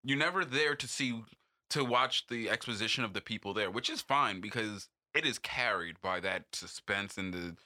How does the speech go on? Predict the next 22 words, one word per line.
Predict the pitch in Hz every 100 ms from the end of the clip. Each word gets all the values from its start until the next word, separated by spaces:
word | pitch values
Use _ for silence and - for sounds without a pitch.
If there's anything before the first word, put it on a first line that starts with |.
| _ _ _ _ -
the | 120
exposition | 131 - 113 120 120 117
is |
perfectly | - - 143 - 117
paced. | - 117 127
Like, | 120 _ _ _ _ 131
I, | 127 -
I | 165
think | 240 135 117
it's | 101
very | 95 87 110 117 151
well | 131 107 98
paced. | - 123 85 - - -
Like, | 101 -
it's | 110 - -
perfectly | - - 156 156 - 131 117 110 - _ -
done. | 104 92 120 294 339 _ _ _ _ -
You | 123
know | 139
what | 143
I | 131
mean? | 127 127 147